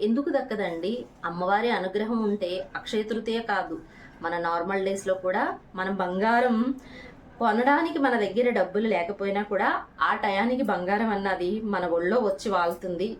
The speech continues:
ఇది మాత్రం సత్యం అండి. అసలు మరి అక్షయ తృతీయ రోజు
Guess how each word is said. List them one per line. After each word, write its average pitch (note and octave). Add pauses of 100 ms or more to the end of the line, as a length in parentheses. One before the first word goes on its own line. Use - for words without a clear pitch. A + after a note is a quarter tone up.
ఇది F#3
మాత్రం F#3
సత్యం F3+
అండి. E3+ (720)
అసలు G#4+
మరి E4+ (100)
అక్షయ -
తృతీయ C4
రోజు A3+